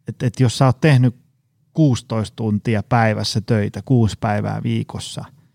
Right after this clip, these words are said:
ja, ja jatkossa pitäisi tehdä vain kahdeksan, niin kyllä, kyllä se vaatii aikamoista työelämän ja elämän uudelleenjärjestelyä.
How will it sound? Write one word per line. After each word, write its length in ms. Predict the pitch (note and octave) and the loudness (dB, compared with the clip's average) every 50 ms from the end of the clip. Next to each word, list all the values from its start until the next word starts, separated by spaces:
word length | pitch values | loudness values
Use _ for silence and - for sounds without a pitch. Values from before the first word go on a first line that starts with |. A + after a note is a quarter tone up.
| _ _ _ _ _ _ _ - | _ _ _ _ _ _ _ -8
ja, 140 | A2+ F#2+ - - | -8 -8 -6 -6
ja 140 | A2+ A2 G#2+ - - | -6 -6 -6 -6 -6
jatkossa 520 | D3 C3+ B2+ B2 - - - - - - G#2 | 0 0 2 2 2 0 -2 -2 0 -2 0
pitäisi 380 | A2 A2 - A2 A2 G#2+ - - | 0 0 0 0 0 -2 -2 -2
tehdä 300 | - A#2+ A2+ A2+ A#2 A#2 - _ _ _ _ - | 0 0 2 0 0 -4 -6 _ _ _ _ -2
vain 200 | C3 C3+ C#3 C3 | 2 2 2 2
kahdeksan, 720 | - D#3 C3+ G2 G2+ A#2 A2 - - - - A#2+ - A2 - _ _ _ _ _ _ _ _ - | 2 2 2 0 -2 -6 -10 -12 -12 -12 -12 -12 -12 -12 -16 _ _ _ _ _ _ _ _ -4
niin 240 | B2+ A#2+ B2 D3 - - - - | -2 0 0 0 -4 -10 -20 -6
kyllä, 240 | - D3+ D#3 D3 C#3 A#2+ | -2 0 0 0 -2 0
kyllä 160 | - E3 D#3 B2+ | 2 2 4 4
se 120 | C3+ D3+ | 4 4
vaatii 420 | E3 F3+ F3+ E3+ - - D3+ C#3+ | 4 4 4 2 2 2 2 2
aikamoista 720 | D3 D3+ E3+ F#3 F3 - D3 C3 B2 A#2+ A#2 - - - A2+ | 2 2 2 2 2 2 2 2 4 4 2 2 0 -2 0
työelämän 720 | - C#3+ C#3 C3 B2+ A#2 G#2+ A2 A2 A2 A2 A2 A2 A2 | 2 4 4 4 4 2 0 -2 -2 0 0 0 0 0
ja 100 | G#2+ A2 | -2 -2
elämän 420 | A#2 A#2+ B2 B2 A2+ A2 G#2 A2 - | -2 -2 0 0 0 0 0 0 0
uudelleenjärjestelyä. 1400 | - B2 A#2+ A2 A2 G#2+ G#2+ G#2 G2+ G#2+ A2 G#2 G#2 G#2 A#2 A#2 A2+ A2 - - - B2+ C3 D3 E3 E3+ | 0 2 2 2 2 0 0 -2 -2 -2 -2 -2 -2 -2 -2 -4 -4 -6 -6 -8 -6 -4 -2 0 0 0